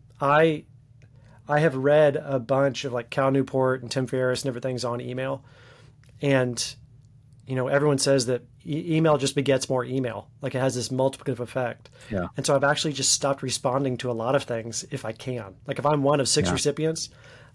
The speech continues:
Speaker 1: I just find the person or I walk by their office and I don't respond to the email. And I've tried to be a little more ruthless with it, um,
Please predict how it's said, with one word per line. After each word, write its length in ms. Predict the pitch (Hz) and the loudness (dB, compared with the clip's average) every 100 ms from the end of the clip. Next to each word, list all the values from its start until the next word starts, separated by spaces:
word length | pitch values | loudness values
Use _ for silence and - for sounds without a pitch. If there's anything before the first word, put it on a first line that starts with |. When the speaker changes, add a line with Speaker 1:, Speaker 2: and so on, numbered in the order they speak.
| - - | -14 -4
Speaker 1:
I 100 | 131 | 0
just 180 | 139 - | 0 2
find 220 | 135 135 | 2 2
the 60 | |
person 460 | 135 131 - 151 147 - - - - - - | 0 -2 0 -2 -2 -10 -20 -20 -20 -10 0
or 300 | 131 123 123 | 4 4 2
I 60 | |
walk 200 | 123 127 | 2 2
by 120 | - 127 | 2 0
their 160 | 120 | 0
office 380 | 117 143 135 - | -2 -2 -2 -4
and 100 | 127 | -4
I 60 | 120 | -2
don't 180 | 127 | -2
respond 320 | 131 120 127 120 | -2 -4 -4 -4
to 60 | |
the 160 | 117 117 | -6 -6
email. 340 | 120 117 113 - - - - - | -6 -6 -8 -14 -20 -20 -20 -4
And 80 | 135 | -2
I've 80 | 120 | 2
tried 220 | 147 147 | 2 4
to 60 | |
be 100 | 139 | 4
a 40 | 135 | 4
little 160 | 135 | 4
more 140 | 127 117 | 2 0
ruthless 420 | 123 120 139 - | -2 -2 -4 -4
with 200 | 120 131 | -8 -8
it, 120 | 131 - - - - - - | -10 -12 -20 -20 -20 -20 -12
um, 320 | 131 113 110 | -8 -8 -8